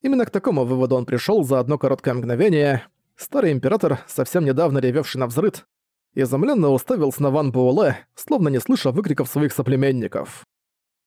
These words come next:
Пару мгновений спустя он вскочил на ноги, а потом опустился на колени,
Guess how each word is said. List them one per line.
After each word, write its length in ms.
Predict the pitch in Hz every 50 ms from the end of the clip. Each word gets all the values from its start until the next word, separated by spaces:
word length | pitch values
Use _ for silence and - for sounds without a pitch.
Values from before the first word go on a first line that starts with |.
| _
Пару 220 | - - 143 170 170
мгновений 440 | 147 131 123 123 120 160 175 156 131
спустя 360 | - - 127 120 - - 175
он 120 | 165 139
вскочил 340 | - - 123 - - 139 127
на 140 | 131 175 208
ноги, 360 | 180 151 123 147 147 135 - - _ _ _ _ _ _ _ -
а 100 | - 135
потом 240 | - - 330 294 202
опустился 460 | 139 139 - - 220 190 - - 135
на 80 | 123
колени, 500 | - 131 131 214 240 180 151 139 131 -